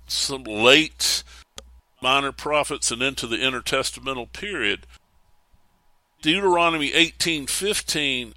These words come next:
became not the prophetic office, but a messianic figure who would usher in the eschatological age. This was part of the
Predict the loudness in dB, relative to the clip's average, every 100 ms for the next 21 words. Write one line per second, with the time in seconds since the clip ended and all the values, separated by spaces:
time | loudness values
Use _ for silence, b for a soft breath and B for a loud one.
0 | -10 -8 -2 0 0 -2 -4 -2 -2 -4
1 | -2 -4 -4 -8 -6 -6 -4 2 4 4
2 | 0 -2 -2 -2 -2 -4 -4 -4 -6 b
3 | b _ _ 0 6 8 6 2 -10 2
4 | 4 4 2 4 4 0 4 4 4 0
5 | -4 -4 -2 -2 -4 -16 -16 -20 -20 _
6 | _ -20 -20 -20 _ _ _ _ -20 -20
7 | _ _ -20 -8 -2 0 -2 -6 -14 -20
8 | _ _ 0 0 0 0 2 2 0 -4
9 | -4 0 0 0 -2 -10 -6 -2 2 2
10 | 2 4 4 4 0 0 -2 -10 -6 -2
11 | 0 0 -4 -8 -6 -6 -8 -12 -8 -4
12 | -4 -4 -2 -2